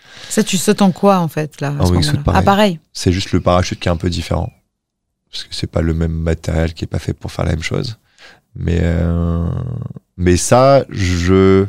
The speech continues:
Speaker 2: je sais pas. Je pense que j'irai un moment. Est-ce que j'irai aussi fort que le parachute ?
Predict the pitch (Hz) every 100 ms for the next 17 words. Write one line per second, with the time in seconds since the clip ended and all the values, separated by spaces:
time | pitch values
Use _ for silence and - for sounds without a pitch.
0 | - _ _ _ - _ - - - -
1 | - - _ _ - 92 98 95 80 -
2 | - - - 127 - 123 98 90 95 107
3 | 104 98 92 - _ _ _ _ _ -
4 | 92 - 117 87 95 92 90 101 98 -
5 | 101 - - - - 98 101 95 95 -
6 | 101 - - -